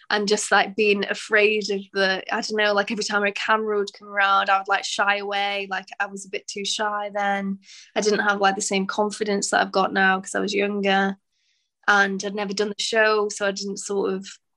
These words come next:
I didn't, didn't know how it worked.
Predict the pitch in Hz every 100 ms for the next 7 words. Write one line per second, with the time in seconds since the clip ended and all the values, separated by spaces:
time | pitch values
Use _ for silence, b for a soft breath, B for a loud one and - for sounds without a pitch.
0 | _ _ 214 202 196 _ - 196 208 208
1 | 202 196 208 202 - _ 208 208 214 233
2 | 262 - - -